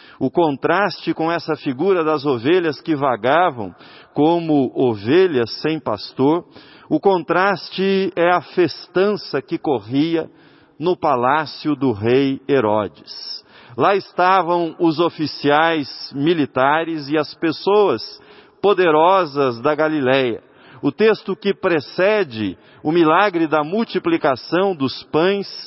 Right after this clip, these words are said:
é o do banquete da morte. Mas por que banquete da morte? Na festança que deu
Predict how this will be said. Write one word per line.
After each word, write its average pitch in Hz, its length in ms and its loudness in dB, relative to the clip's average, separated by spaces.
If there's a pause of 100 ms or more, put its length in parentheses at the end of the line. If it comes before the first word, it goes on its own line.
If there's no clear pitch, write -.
(280)
é 175 380 2
o 165 140 0
do 165 180 0
banquete 156 800 0
da 156 180 -2
morte. 127 560 -2
Mas 165 220 -8
por 196 260 -2
que 202 340 2 (460)
banquete 156 1120 0
da 143 240 0
morte? 131 640 -2 (460)
Na 180 200 0
festança 190 840 0
que 156 240 -2
deu 160 460 4